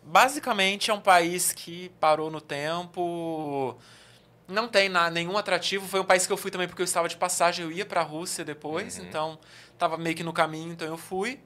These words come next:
Speaker 1: Mas não tem nada pra fazer, enfim, e você tem que ficar sempre alerta ali, com, não com relação à violência, mas com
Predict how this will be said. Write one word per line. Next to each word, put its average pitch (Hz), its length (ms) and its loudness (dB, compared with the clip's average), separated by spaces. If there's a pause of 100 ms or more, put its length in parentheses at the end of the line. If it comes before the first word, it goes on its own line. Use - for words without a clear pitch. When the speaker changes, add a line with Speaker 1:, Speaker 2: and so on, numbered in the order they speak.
(600)
Speaker 1:
Mas 170 160 -6
não 185 60 -10
tem 214 100 -4
nada 151 240 0
pra 143 100 -10
fazer, 160 520 -4
enfim, 196 320 -10
e 151 80 -10
você 190 120 -12
tem 185 140 -10
que 185 80 -14
ficar 156 380 0
sempre 151 640 -8
alerta 131 520 -2
ali, 120 240 -12
com, 131 280 -18 (360)
não 151 160 0
com 175 80 -4
relação 196 300 4
à 185 60 4
violência, 170 440 2
mas 139 280 -4
com 160 420 -12